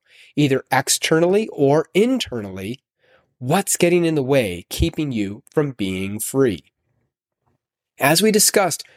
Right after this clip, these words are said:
freedom is a complex topic. Often you have to give up one freedom to be free in another way.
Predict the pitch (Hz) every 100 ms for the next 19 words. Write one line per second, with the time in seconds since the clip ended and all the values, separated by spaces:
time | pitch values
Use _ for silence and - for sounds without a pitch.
0 | _ _ - 147 139 151 147 151 - 123
1 | 127 127 110 - - 139 135 131 80 -
2 | - - _ 135 156 175 208 190 165 -
3 | 135 139 143 147 139 113 127 156 - 120
4 | 123 151 143 151 147 - 127 117 117 135
5 | 139 131 101 104 123 170 202 107